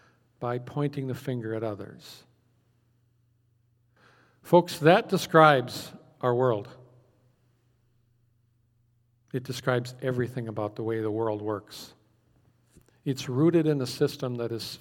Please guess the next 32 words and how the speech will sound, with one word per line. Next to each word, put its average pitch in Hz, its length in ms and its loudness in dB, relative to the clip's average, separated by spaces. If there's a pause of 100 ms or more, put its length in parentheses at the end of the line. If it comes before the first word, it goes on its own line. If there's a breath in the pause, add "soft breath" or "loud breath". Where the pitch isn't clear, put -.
centered 127 460 -4
around 117 340 -2
self. 101 500 -10 (1600 loud breath)
Now, 160 140 8
some 208 340 8
have 185 160 6
been 170 160 8
able 175 280 6
to, 160 220 4
within 156 460 4
themselves, 143 1000 2 (260 loud breath)
find 165 440 2
their 160 200 10
own 220 340 4
value 160 440 6
and 143 140 2
worth 135 280 4
and 143 80 -2
importance, 131 600 2
maybe 165 280 4
because 156 380 2
of 135 80 0
the 131 80 2
kudos 139 560 4
of 120 100 -2
others, 123 480 0 (260 loud breath)
maybe 160 240 4
because 156 240 0
they're 139 140 2
successful 135 800 -2
at 127 120 -2
something, 123 580 -6